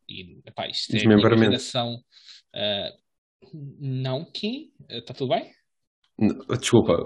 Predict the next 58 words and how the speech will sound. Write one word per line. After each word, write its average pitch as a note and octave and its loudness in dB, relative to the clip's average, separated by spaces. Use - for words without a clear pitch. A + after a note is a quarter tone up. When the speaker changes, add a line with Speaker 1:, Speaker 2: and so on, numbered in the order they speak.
Speaker 2:
com A#2 8
lightsabers A#2 8
o A#2+ 8
gajo B2 8
a B2+ 4
cortar B2+ 8
aquilo B2+ 4
tudo, C3 4
tipo, B2+ 4
mas B2+ 10
ficar F#4+ 8
tudo A4 10
Speaker 1:
<laughs> - -
Speaker 2:
intacto, C3 8
mete-me C3+ 8
bué C3 8
de B2+ 6
impressão. B2+ 0
Speaker 1:
Ah, D#3 6
Speaker 2:
Isso, C#3 4
Speaker 1:
sim, B2 4
Speaker 2:
sem D#3+ 8
Speaker 1:
sim. F3 8
Speaker 2:
gozar, C3+ 8
isso C3+ 6
é C#3 8
uma C3+ 8
cena C#3 6
que D3+ -4
me, C#3+ -2
tipo, G#2+ 2
durante, A2 6
Speaker 1:
Tá, G#2+ 2
Speaker 2:
durante A2+ 6
a A#2 6
Speaker 1:
mas C3 4
Speaker 2:
experiência B2 2
Speaker 1:
o A#2+ -2
Speaker 2:
tirava A#2+ 2
um B2 -4
bocado A#2+ 0
a A#2+ -2
coisa. G2 0
Speaker 1:
Mas D3+ 4
por E3+ 6
acaso, C#3 6
não, C#3 0
não, D#3+ 0
não F#3 4
tinha A#3 2
pensado F#3 6
nisso, D#3+ 2
mas E3+ -6
por C#3+ -6
acaso C3+ 0
é B2+ 0
uma B2+ -2
cena C3+ -6